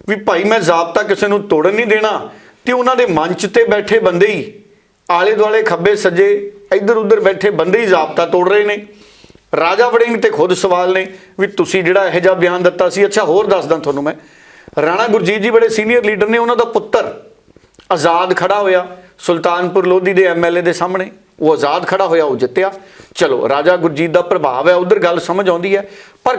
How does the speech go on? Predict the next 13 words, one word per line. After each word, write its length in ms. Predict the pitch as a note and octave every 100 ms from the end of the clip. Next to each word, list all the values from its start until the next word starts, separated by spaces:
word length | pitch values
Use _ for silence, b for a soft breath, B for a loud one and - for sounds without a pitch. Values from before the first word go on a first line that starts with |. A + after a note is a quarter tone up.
| -
ਕਾਂਗਰਸ 460 | F#3+ F#3 A3+ B3 -
ਪਾਰਟੀ 400 | A3+ G#3+ A3 B3
ਦੇ 100 | B3
ਉਮੀਦਵਾਰ 480 | A3 A3 A3+ A#3
ਦੇ 140 | A3+ A#3
ਸਾਹਮਣੇ 360 | A3 A#3+ C4
ਉਹਨਾਂ 180 | B3+ B3
ਦਾ 100 | A#3
ਆਪਣਾ 280 | E3+ - F#3
ਉਮੀਦਵਾਰ 400 | F#3+ F#3+ F3+ G3
ਖੜਾ 220 | F3+ G#3
ਹੋਇਆ। 240 | F#3+ G3 - - b b b b b _ _ _ _ _ _ _ _ _ _
ਫਿਰ 480 | - E3 A3 A3+